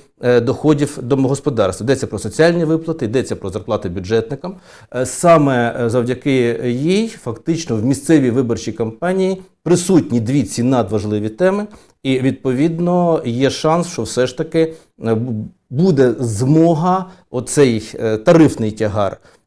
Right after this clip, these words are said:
е, тягар злиднів, який зараз уряд поклав на український народ, все ж таки є надія, що, е, це, цьому можна буде зарадити.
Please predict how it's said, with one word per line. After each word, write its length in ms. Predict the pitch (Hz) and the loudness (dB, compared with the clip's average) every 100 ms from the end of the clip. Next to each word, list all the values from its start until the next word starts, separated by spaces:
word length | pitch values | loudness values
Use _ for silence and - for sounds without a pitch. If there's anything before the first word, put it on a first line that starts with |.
| _ | _
е, 320 | 123 113 113 107 | -4 0 0 0
тягар 420 | - 123 156 160 | 0 2 6 4
злиднів, 520 | 120 156 160 107 110 | 4 6 6 4 -2
який 260 | 110 110 120 | -4 -2 0
зараз 380 | 127 123 107 - | 2 2 0 -4
уряд 240 | 127 110 | -6 -6
поклав 340 | 120 123 110 - | -6 0 -2 -2
на 60 | |
український 460 | 110 117 113 110 127 | -6 -4 -4 -6 -4
народ, 300 | 143 175 208 - - - | -2 -2 -2 -10 -20 -12
все 280 | 117 165 | 0 2
ж 80 | 180 | 2
таки 200 | 180 - | 0 0
є 160 | 123 123 | 0 2
надія, 400 | 117 113 147 147 | 0 0 0 -2
що, 400 | - - 110 107 - _ | -2 0 0 0 -6 _
е, 120 | 110 110 | -6 -6
це, 360 | - 127 139 131 123 | 0 2 2 0 -4
цьому 200 | - 139 | -2 0
можна 320 | 110 120 113 | 0 -2 -2
буде 340 | 101 101 104 104 - _ | -4 -4 -2 -4 -8 _
зарадити. 520 | 98 104 82 - - | -6 -4 -4 -8 -18